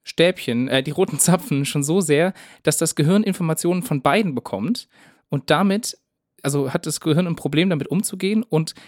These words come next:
vermischt dann quasi die Wahrnehmung hin ins Rötliche. Und damit wird ein Grünton eher zu so einem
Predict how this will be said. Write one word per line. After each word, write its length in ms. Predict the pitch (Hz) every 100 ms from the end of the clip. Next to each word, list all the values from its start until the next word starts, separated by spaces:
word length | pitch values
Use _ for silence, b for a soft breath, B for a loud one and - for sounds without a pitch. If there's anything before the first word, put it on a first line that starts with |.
| B -
vermischt 600 | - 156 156 196 - 190
dann 100 | 165
quasi 340 | - 156 156
die 200 | 147 135
Wahrnehmung 440 | 135 185 165 156 143
hin 200 | 170 175
ins 220 | 139 -
Rötliche. 480 | 151 - 143 - - B B -
Und 120 | 117
damit 240 | 156 220 170
wird 140 | 165
ein 140 | 139
Grünton 680 | 135 170 262 - 190 196 226 _ _ _ _ _ _ _
eher 220 | 165 190
zu 120 | 185 156
so 120 | 151
einem 200 | 147